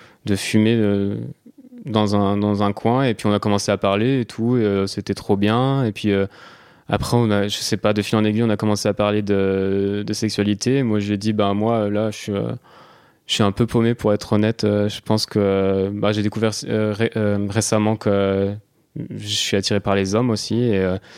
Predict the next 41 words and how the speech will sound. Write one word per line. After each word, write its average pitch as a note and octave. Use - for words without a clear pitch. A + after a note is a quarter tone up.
et A#2
lui, A2+
il A#2+
me A2
fait, A2+
euh, G#2
ah A2
bah, G2+
moi A2
aussi. A2+
Et, A2
euh, G2
on A#2
a A2
continué A2
à G#2
parler. G#2+
Et G#2+
puis, G#2+
euh, G2
je -
sais A2+
pas, A2+
euh, G#2+
on G#2+
a G#2
dit, A2+
euh, A2
ben, G2+
je -
sais -
pas, A#2+
avec G#2+
toi, B2
là, A2
je G#2
pense A#2
que G2+
ce -
serait, G#2
euh, G2+